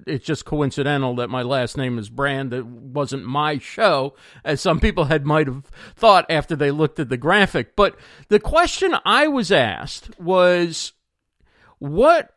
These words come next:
would be the number one piece of advice you would give somebody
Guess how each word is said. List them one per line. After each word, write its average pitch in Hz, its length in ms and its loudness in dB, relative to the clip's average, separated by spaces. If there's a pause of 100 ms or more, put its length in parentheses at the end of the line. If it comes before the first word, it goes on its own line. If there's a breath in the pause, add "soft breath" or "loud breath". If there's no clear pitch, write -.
would 196 300 -2
be 220 140 0
the 180 120 2
number 196 480 2
one 185 320 2
piece 170 380 -4
of 147 120 -6
advice 113 840 -4
you 156 200 -2
would 151 280 0
give 165 260 2
somebody 135 680 -2